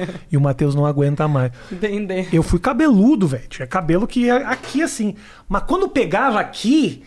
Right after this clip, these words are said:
Speaker 2: me
Speaker 1: Uma
Speaker 2: dava
Speaker 1: coisa.
Speaker 2: um troço, falava que com um
Speaker 1: Aham.
Speaker 2: monte de fio aqui. Aí eu
Speaker 1: Exato.
Speaker 2: ficava usando aquele rabo de cavalo, uma hora eu falei, "Mas pra quê, então?"
Speaker 1: Exato.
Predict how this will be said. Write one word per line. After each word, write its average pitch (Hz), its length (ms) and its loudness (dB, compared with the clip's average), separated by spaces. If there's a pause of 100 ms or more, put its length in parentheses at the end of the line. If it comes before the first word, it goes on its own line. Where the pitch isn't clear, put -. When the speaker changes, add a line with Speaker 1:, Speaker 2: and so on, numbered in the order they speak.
(420)
Speaker 2:
me 226 120 2
Speaker 1:
Uma - 100 -2
Speaker 2:
dava 320 200 2
Speaker 1:
coisa. 320 80 2
Speaker 2:
um 247 100 4
troço, 247 560 0
falava 277 220 2
que 285 100 -10
com - 100 -2
um 339 40 2
Speaker 1:
Aham. 254 360 2
Speaker 2:
monte 320 140 0
de 349 100 2
fio 370 640 2
aqui. 294 300 -2
Aí 240 200 2
eu 330 60 4
Speaker 1:
Exato. 254 80 0
Speaker 2:
ficava 285 280 -2
usando 277 220 0
aquele 277 240 -2
rabo 254 200 0
de 262 60 -8
cavalo, 269 320 0
uma 285 100 -2
hora 311 80 2
eu 294 40 -4
falei, 302 200 0
"Mas 294 120 0
pra 330 140 -2
quê, 381 260 0
então?" 175 280 0
Speaker 1:
Exato. 196 440 -12